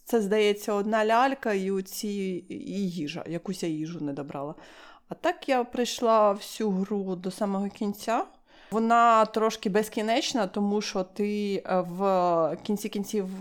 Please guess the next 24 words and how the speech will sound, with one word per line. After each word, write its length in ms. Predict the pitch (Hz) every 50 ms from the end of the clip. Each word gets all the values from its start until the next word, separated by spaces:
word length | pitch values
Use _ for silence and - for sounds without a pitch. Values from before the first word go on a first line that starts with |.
| 160 135 - - _ _ _ - - - - -
коли 260 | - - 175 180 180
ти 260 | 180 - 170 165 156 156
майже 300 | 175 170 170 170 165 175
всіх 280 | 175 - - 180 165
доводиш, 420 | - 180 170 208 294 285 247 220 -
в 40 |
тебе 220 | - - 185 165 185
лишається 540 | 175 175 175 - 170 156 151 151 - - 160
цей 280 | - - - 160 151
один, 500 | 156 151 156 165 156 170 160 151 143 156 - _ -
е, 40 | - 147 139 139 -
останній 400 | - 170 - - 202 180 170 165
квест, 440 | 160 - - 202 247 277 - - 208
де 200 | 170 - 165 156
потрібно 460 | 160 - - - - 196 - 165 160
тобі 220 | - - 165 160 165
Стеллу 600 | - - - - 160 151 156 151 151 151 - -
і 60 | - 170
її 580 | 156 156 156 151 151 151 165 165 160 180 165
кота 520 | - - - 165 - - 170 156 156 156 156
довести 640 | 151 170 165 165 160 156 160 - - - - 160
до 320 | 143 156 160 151 147 143 -
Евердор. 420 | 170 170 - 175 165 - 247 359 392 - - - - - - - - - - - - - _ - -
І, 200 | 196 180 165 147